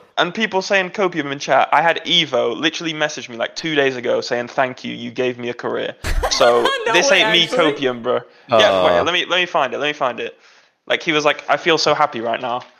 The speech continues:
Speaker 1: He
Speaker 2: Aw,
Speaker 1: said,
Speaker 2: that's so
Speaker 1: um,
Speaker 2: sweet.
Speaker 1: he messaged me and said, "Yo," and I said, "Yo, what's up?" And he said, "I hope you have a good day." <laughs> And I said,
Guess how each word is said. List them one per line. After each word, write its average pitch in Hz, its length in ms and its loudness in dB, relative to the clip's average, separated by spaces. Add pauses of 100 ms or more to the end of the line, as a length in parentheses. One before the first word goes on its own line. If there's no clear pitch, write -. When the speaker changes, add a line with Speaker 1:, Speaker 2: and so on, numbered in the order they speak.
(720)
Speaker 1:
He 202 60 -2
Speaker 2:
Aw, 151 160 0
Speaker 1:
said, 139 220 4
Speaker 2:
that's 131 280 4
so 180 80 -4
Speaker 1:
um, 160 60 -4
Speaker 2:
sweet. - 140 -10 (1040)
Speaker 1:
he 139 80 -8
messaged 160 280 -4
me 117 140 -8
and 120 120 -8
said, 123 280 0
"Yo," 117 320 4
and 123 120 -2
I 131 40 -2
said, 131 180 -6
"Yo, 131 120 0
what's 101 200 -2
up?" 120 180 0
And 117 80 -8
he 120 40 -10
said, 117 220 -4
"I - 120 2
hope 156 220 0
you 147 100 -2
have 139 140 4
a 143 60 0
good 143 200 -2
day." 131 380 4
<laughs> 220 80 6 (460)
And 143 80 0
I 147 100 6
said, - 280 2